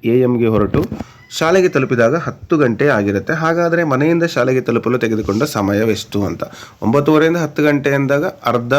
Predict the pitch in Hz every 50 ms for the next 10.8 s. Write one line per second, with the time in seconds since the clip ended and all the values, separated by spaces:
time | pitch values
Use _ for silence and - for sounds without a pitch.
0 | 165 196 - - - 110 104 107 101 95 98 - 101 - - 101 - 147 165 135
1 | 120 117 117 123 127 127 - - 135 113 107 107 104 - 113 101 - 101 101 101
2 | 98 98 90 87 - - 113 104 95 101 143 160 156 123 104 92 82 - 65 -
3 | - - - - - - - - - - - - - - - - - - - 196
4 | 196 214 208 190 190 202 208 196 185 190 165 190 190 180 170 160 170 170 - 170
5 | 151 147 - 160 151 143 147 147 151 143 135 127 127 127 151 139 135 117 127 131
6 | 127 117 117 117 139 165 - 127 123 127 127 127 120 127 123 120 113 - - -
7 | 120 123 117 113 113 120 123 117 117 117 110 110 107 107 104 98 - - - 107
8 | 104 - 151 151 - 117 113 120 117 110 123 113 107 107 113 110 107 107 104 107
9 | 101 98 101 101 98 - - 117 113 - - - 127 117 107 107 107 131 147 139
10 | 120 110 110 107 101 - 110 107 101 101 101 98 98 101 123